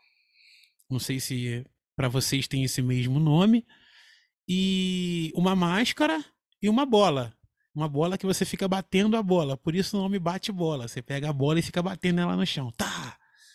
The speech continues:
tá! E tem as músicas do bate-bola e tal. É sempre muito legal. E tem também o Clóvis, que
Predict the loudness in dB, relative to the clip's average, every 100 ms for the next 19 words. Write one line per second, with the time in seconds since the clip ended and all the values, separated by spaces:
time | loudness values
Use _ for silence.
0 | _ -4 -2 0 -2 -4 -10 -8 -2 4
1 | 6 8 8 8 8 6 4 2 2 0
2 | 0 0 2 4 6 4 0 -2 -4 -4
3 | -2 0 0 -4 -4 -4 -2 -2 0 2
4 | 2 2 -2 0 -2 -2 -6 _ _ -20
5 | -20 -20 _ _ _ -4 -2 -2 -2 -2
6 | -2 -4 0 2 4 4 2 2 2 0
7 | 2 2 4 2 0 -6 -10 -12 _ _
8 | _ -20 _ _ -10 -10